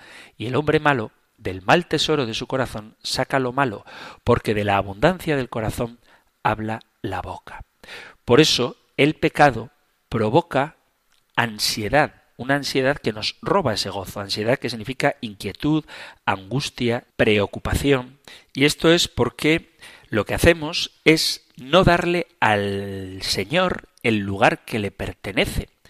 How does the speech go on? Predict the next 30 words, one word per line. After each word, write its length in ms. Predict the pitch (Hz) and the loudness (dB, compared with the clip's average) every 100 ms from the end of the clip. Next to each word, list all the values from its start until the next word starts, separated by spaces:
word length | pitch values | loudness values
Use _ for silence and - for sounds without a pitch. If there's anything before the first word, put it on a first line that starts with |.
| - - - _ | -20 -20 -20 _
Ponemos 720 | 120 113 160 120 95 - - _ | 2 4 2 -4 -10 -12 -14 _
nuestros 380 | 104 - 101 - | -12 -8 -8 -6
problemas 560 | 101 101 156 110 90 | -2 0 0 -2 -6
por 280 | - - 98 | -6 -2 -2
delante, 520 | 98 120 160 - 170 - - _ - | 2 0 0 -4 -8 -10 -20 _ -4
tratando 520 | 104 101 139 135 139 | -2 2 0 0 -4
de 180 | - 120 | -2 -2
resolverlos 800 | 110 110 110 139 107 98 - - - | -2 -4 -2 -2 -2 -8 -10 -10 -14
nosotros 520 | 95 143 156 151 - | -6 -6 -4 -6 -6
solos, 520 | - 170 156 165 - - - _ | -2 0 0 -2 -8 -14 -20 _
el 160 | 104 98 | -10 -6
problema 420 | 98 92 104 107 | -4 -2 -2 -4
de 100 | 101 | -4
la 100 | 95 | -2
vida, 320 | 165 160 165 | 0 2 0
el 80 | - | -2
problema 320 | - 95 107 | -6 -6 -4
del 120 | 101 | -2
sentido 560 | 95 113 95 92 131 110 | 0 -2 -4 -2 0 2
de 80 | 98 | 0
la 120 | 113 | 0
vida, 280 | 180 165 160 | -2 -2 -2
el 60 | |
problema 420 | 107 101 98 110 107 | -2 -4 -2 -4 -4
de 240 | 101 104 | -4 -4
la 120 | 104 | -2
búsqueda 380 | 110 139 - 113 | -2 -2 -2 0
de 80 | 110 | 0
la 100 | 113 | -2
felicidad, 500 | 147 151 160 160 | -4 -4 0 0